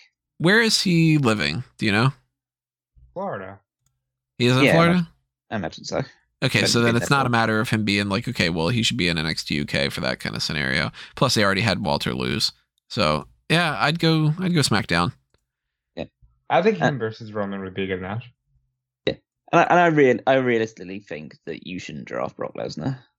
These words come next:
Speaker 1: Yeah, I think that you need to keep him free agent.
Speaker 3: I think, I think you should, someone should, like, even pose the idea of, like, drafting Lesnar, and Lesnar should come out and say, "No, I'm not getting drafted."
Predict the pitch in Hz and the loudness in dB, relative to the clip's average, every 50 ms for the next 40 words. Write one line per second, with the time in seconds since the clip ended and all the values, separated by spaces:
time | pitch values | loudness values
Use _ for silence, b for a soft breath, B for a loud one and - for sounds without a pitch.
0 | _ _ _ _ _ _ _ _ - - 87 85 78 87 - - 117 113 117 104 | _ _ _ _ _ _ _ _ -6 -2 0 0 2 0 0 0 0 2 2 2
1 | 101 101 98 85 80 - - 90 - 98 80 67 - - 76 69 67 67 69 76 | 2 2 0 -2 -2 -2 -2 -2 0 0 -2 -2 -2 -2 0 0 2 0 0 -2
2 | - 60 62 - _ _ _ _ _ _ _ _ _ _ _ _ _ _ _ _ | -2 -4 -4 -8 _ _ _ _ _ _ _ _ _ _ _ _ _ _ _ _
3 | _ _ _ _ _ _ - - 160 220 175 120 - 156 147 180 165 123 123 117 | _ _ _ _ _ _ 2 4 6 6 6 6 6 4 4 4 2 2 0 -2
4 | - 113 - - - - 135 123 117 113 110 107 113 - - 117 90 - 120 - | -2 -6 -10 -10 -8 -4 -2 -2 -2 -2 -4 -6 -6 -4 -2 -2 -2 -2 -6 -12
5 | - _ _ - - 131 117 110 113 - - 117 113 110 - 107 101 95 98 98 | -16 _ _ -6 -4 -4 -4 -4 -4 -2 -2 -2 0 0 -2 -2 0 0 -2 -2
6 | - 107 101 98 92 98 98 - 107 - - - - 110 101 95 - 98 92 95 | -2 -2 -2 0 -2 -2 -2 -2 -4 -4 -4 -2 0 0 0 0 -2 -6 -4 -4
7 | 87 80 - - 82 78 92 101 101 92 - 80 - - - - - 90 82 82 | -4 -4 -2 -2 -2 -2 0 -2 -2 -2 -2 -8 -8 -6 -6 -4 -4 -2 0 0
8 | 85 - - - - 71 67 67 - - 71 104 95 78 76 92 85 69 - 69 | -2 -2 -4 -6 -4 -4 -4 -4 -6 -6 -4 -2 -2 -2 -2 -2 -4 -6 -6 -6
9 | 67 57 71 - 71 80 - - - - - - | -6 -6 -2 0 0 0 0 -2 -6 -16 -16 -18